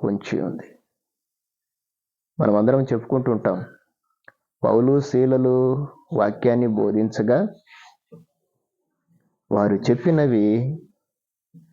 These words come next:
అలాగున ఉన్నవో లేవో అని లేఖనములను పరిశోధిస్తూ వచ్చారు. ఆ రోజు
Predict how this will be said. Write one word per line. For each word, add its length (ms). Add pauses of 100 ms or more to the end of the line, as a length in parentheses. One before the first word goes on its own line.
(180)
అలాగున 580 (180)
ఉన్నవో 360 (220)
లేవో 320 (240)
అని 200 (1300)
లేఖనములను 1080 (1500)
పరిశోధిస్తూ 840 (120)
వచ్చారు. 400 (2250)
ఆ 100 (140)
రోజు 180